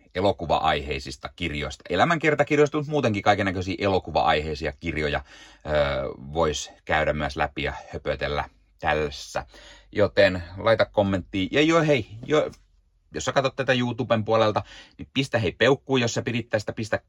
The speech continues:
kanava tilaukseen, muista kellosta päälle näitä aina, koska tulee uutta sisältöä, mut sen lisäksi tietty auttaa aina kanava kasvamaan, eli kiitos kaikille, jotka olette kanavan tilanneet.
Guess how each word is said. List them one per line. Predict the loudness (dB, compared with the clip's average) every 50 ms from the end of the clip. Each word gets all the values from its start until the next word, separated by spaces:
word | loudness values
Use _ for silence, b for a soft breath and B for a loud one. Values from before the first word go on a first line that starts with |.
| _ _
kanava | 2 4 4 6 4 2
tilaukseen, | 2 2 4 6 6 6 6 4 0 -2 -2 0
muista | 0 -2 -4 -4 -6 -8 -4
kellosta | -2 -2 -2 0 -2 -4 -2
päälle | 0 0 0 2 0
näitä | -2 -2 -2
aina, | -2 -2 -4
koska | -6 -8 -8 -6
tulee | -4 -4 -2
uutta | -2 -2 -2 -4 -6 -6
sisältöä, | -4 -2 -2 -2 -2 -2 -4 -6 B B B B B B -14
mut | -6 -2
sen | 0 0
lisäksi | 0 0 -2 -2 -2
tietty | -2 -2 0 0 0
auttaa | -2 0 0 -2 -2
aina | -2 -2
kanava | -2 -2 -2 0 0 0
kasvamaan, | 0 -2 -2 0 -2 -4 -4 -4
eli | -6 -8
kiitos | -8 -6 -6 -6 -4 0
kaikille, | 2 2 2 4 2 -2
jotka | -2 -2 -4
olette | -6 -6 -6 -8 -8
kanavan | -6 -6 -4 -4 -4 -6 -4 -4
tilanneet. | 0 2 4 4 4 4 0 -4 -6 -8 -12